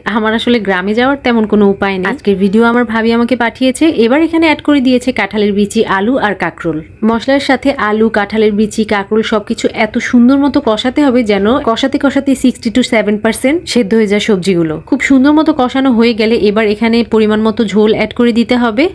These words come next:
এবং পাঁচ থেকে সাত মিনিট টানা রান্না করে নিতে হবে।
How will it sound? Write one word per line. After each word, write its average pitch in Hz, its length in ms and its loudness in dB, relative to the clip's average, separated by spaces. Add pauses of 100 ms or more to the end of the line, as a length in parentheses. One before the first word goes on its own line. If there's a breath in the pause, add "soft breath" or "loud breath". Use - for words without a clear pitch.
(120)
এবং 254 340 0
পাঁচ 240 280 -4
থেকে 320 240 0
সাত 233 300 -2
মিনিট 233 240 0
টানা 190 260 -2
রান্না 180 260 -2
করে 185 160 -2
নিতে 175 240 -2
হবে। 170 300 -4